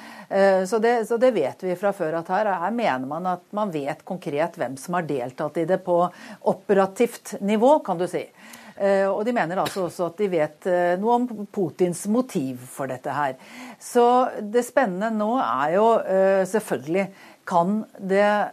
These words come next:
eh, kan det vises, eh, kan det bevises at, eh, folk i Trumps stab faktisk har samarbeidet med russerne? Snakker vi her om forsøk på en sammensvergelse for å påvirke valget? Hvis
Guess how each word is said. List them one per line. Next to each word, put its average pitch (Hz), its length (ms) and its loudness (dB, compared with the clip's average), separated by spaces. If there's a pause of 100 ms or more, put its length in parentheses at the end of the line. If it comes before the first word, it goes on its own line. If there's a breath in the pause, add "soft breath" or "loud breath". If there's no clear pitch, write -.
(120)
eh, 185 480 0
kan 180 180 -4
det 202 140 -2
vises, 214 720 -6
eh, 190 640 0
kan 165 180 -4
det 180 120 -4
bevises 175 680 -4
at, 180 320 0
eh, 180 240 0
folk 175 300 -2
i 202 60 -4
Trumps 185 340 -4
stab 165 300 2
faktisk - 420 -4
har 160 240 0 (260 loud breath)
samarbeidet 156 840 0
med 208 120 -4
russerne? 240 380 -4
Snakker 254 400 -6
vi 185 80 0
her 147 300 0
om 190 100 -4
forsøk 185 420 -10
på 165 120 -4
en 185 160 -6 (260 loud breath)
sammensvergelse 175 1080 -2
for 185 120 -2
å 202 140 -2
påvirke 165 460 -2
valget? 196 360 0 (380 loud breath)
Hvis 143 320 -6